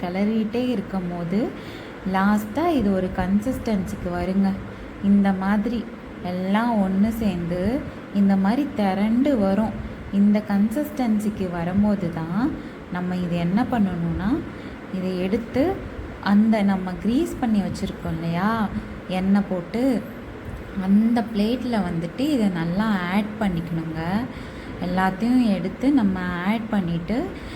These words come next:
இதை அப்படியே வச்சு ப்ரெஸ் பண்ணி விடுறோம். ப்ரெஸ் பண்ணி இதை ஒரு நல்ல சமமான ஷேப்புக்கு கொண்டு வந்துக்கிறோம்.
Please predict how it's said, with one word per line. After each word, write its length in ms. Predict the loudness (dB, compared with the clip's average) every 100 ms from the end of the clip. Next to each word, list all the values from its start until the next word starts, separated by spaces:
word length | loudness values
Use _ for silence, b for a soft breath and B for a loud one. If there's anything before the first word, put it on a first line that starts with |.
| B 0
இதை 220 | 2 4
அப்படியே 520 | 2 0 0 2 2
வச்சு 420 | 2 0 -2 -4 0
ப்ரெஸ் 240 | 0 0 0 2
பண்ணி 280 | 4 4
விடுறோம். 480 | 2 0 -4 -6 -8 -10 -12 -14 -6
ப்ரெஸ் 260 | 0 0 0 0
பண்ணி 560 | 4 4 2 2 2 -2 B B 0
இதை 200 | 4 4
ஒரு 500 | 4 2 2 0 -4 -10 -12 -8 0
நல்ல 380 | 2 4 2
சமமான 680 | 2 2 2 4 2 2 2
ஷேப்புக்கு 560 | 2 0 -4 -4 -6 -4
கொண்டு 260 | -4 -4 -4
வந்துக்கிறோம். 540 | -4 -4 -6 -6 -8